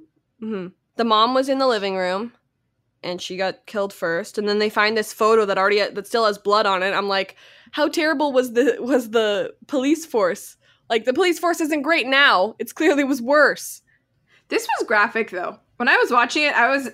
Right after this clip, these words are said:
Speaker 1: Mm.
Speaker 2: and I think we're, you're, you know, you're obviously supposed to be uncomfortable, but I was
Speaker 1: Yeah.
Speaker 2: very uncomfortable watching it. And I'm not a prude when it comes to horror. Like, my favorite movie is obviously Jurassic Park.
Speaker 1: Mm-hmm.
Speaker 2: So,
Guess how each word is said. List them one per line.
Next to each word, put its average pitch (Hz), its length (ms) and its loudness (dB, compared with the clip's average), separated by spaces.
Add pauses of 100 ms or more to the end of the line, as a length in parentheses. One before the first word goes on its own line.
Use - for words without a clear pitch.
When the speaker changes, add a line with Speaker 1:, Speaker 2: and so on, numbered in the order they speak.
(140)
Speaker 1:
Mm. 233 480 0
Speaker 2:
and 277 120 2
I 277 80 4
think 381 200 2
we're, 381 120 0
you're, 233 360 0
you 226 80 -2
know, 196 100 0
you're 180 220 -2
obviously 208 380 0
supposed 196 360 -6
to 226 60 -6
be 226 60 0
uncomfortable, 226 560 -2 (200)
but - 100 2
I - 40 8
was 240 80 4
Speaker 1:
Yeah. 202 100 6
Speaker 2:
very 240 200 6
uncomfortable 202 480 -4
watching 131 300 -4
it. 101 140 -10 (560)
And 247 120 2
I'm 349 140 6
not 403 160 8
a 247 60 2
prude 254 280 0
when 220 120 4
it 202 80 0
comes 202 240 0
to 190 80 -2
horror. 180 300 2
Like, 180 180 -2
my 214 120 4
favorite 247 260 2
movie 208 240 4
is 190 100 4
obviously 180 320 0
Jurassic 170 300 -2
Park. - 240 -4 (640)
Speaker 1:
Mm-hmm. 220 340 -4
Speaker 2:
So, 208 600 4